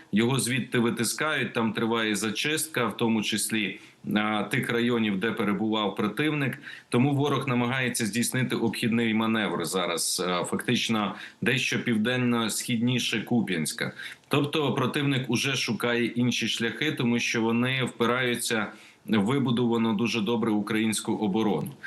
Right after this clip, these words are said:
Але, звичайно, що потрібно розуміти, що ворог буде і надалі пробувати тиснути,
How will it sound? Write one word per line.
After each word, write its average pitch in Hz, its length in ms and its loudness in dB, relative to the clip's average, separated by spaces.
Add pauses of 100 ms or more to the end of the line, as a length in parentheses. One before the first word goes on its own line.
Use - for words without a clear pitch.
(300)
Але, 143 420 2
звичайно, 151 600 0
що 127 440 0
потрібно 127 460 0
розуміти, 123 640 0
що 117 680 0
ворог 120 420 0
буде 117 320 0
і 117 180 -2
надалі 120 500 0
пробувати 104 580 0
тиснути, 107 720 -2